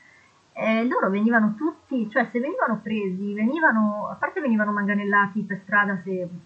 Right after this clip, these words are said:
durante le manifestazioni, ma venivano anche molto spesso,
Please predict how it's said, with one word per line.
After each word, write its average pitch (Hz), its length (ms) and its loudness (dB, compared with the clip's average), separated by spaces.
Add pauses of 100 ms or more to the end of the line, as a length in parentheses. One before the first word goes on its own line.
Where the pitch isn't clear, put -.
(140)
durante 202 380 -4
le 202 80 -6
manifestazioni, 185 880 -6
ma 220 140 2
venivano 254 360 -2
anche 262 280 -2
molto 202 260 -2
spesso, 208 640 -8